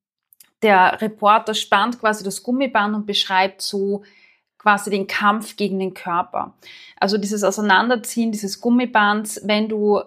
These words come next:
quasi abnehmen möchtest, dann kämpfst du gegen deinen Körper und musst ständig diese Spannung halten, weil dein Körper ja ständig versucht,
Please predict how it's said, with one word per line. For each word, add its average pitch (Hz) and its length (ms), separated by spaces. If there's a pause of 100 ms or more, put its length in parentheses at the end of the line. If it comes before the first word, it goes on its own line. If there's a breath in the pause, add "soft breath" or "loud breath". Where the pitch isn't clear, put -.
(160)
quasi 202 380
abnehmen 202 600
möchtest, 220 480
dann 202 160
kämpfst 233 440
du 214 60
gegen 208 240
deinen 190 240
Körper 208 400
und 208 100
musst 202 220
ständig 208 400
diese 190 180
Spannung 202 540
halten, - 380
weil 202 300
dein 190 160
Körper 214 360
ja 185 160
ständig 220 480
versucht, 240 600